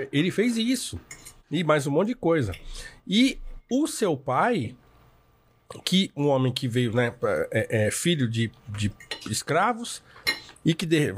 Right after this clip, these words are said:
ou escravos, a mãe dele, acho que era uma escrava alforriada, e o seu pai era um, um, um português ou descendente de português. Mas pobre pra caramba, da Bahia, e ele decide, ele arruma um emprego num, num cartório,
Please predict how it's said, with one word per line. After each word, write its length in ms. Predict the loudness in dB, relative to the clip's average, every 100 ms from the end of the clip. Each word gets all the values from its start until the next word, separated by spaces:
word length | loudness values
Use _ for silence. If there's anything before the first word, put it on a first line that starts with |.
| 0
ou 180 | 2 2
escravos, 460 | 0 0 0 0
a 220 | 0 2
mãe 360 | 0 2 2 4
dele, 200 | 2 0
acho 120 | 0
que 60 | 0
era 100 | 2
uma 80 | 2
escrava 260 | 2 2
alforriada, 640 | 2 0 0 2 2 0 -4 -14 -20 -20 -18 -16 -16 -12 -2
e 100 | -2
o 60 |
seu 220 | 0 0 0
pai 300 | 0 2 2
era 200 | 2 0
um, 580 | 0 0 2 2 0 -2
um, 80 | -2
um 180 | 0 0 -2 2
português 460 | 2 4 0 2
ou 80 | 2
descendente 320 | -2 0 -2
de 60 | 2
português. 580 | 2 2 0 0 -4 -14 -20 -20 -20 _ _ -20 _ 4
Mas 260 | 4 2
pobre 380 | 0 0 2 0
pra 140 | 0
caramba, 420 | 0 2 2 2 0
da 100 | 2
Bahia, 480 | 2 2 2 -2 -4 -16 -20 -20 -10
e 140 | -2 2
ele 200 | 2 2
decide, 680 | 0 0 0 -2 2 2 2 -4 -4
ele 140 | 2 4
arruma 240 | 4 2
um 60 | 0
emprego 420 | 2 2 2 2
num, 400 | 2 0 -2 -4 -2
num 360 | 2 2 0
cartório, 600 | 2 2 2 0 0 0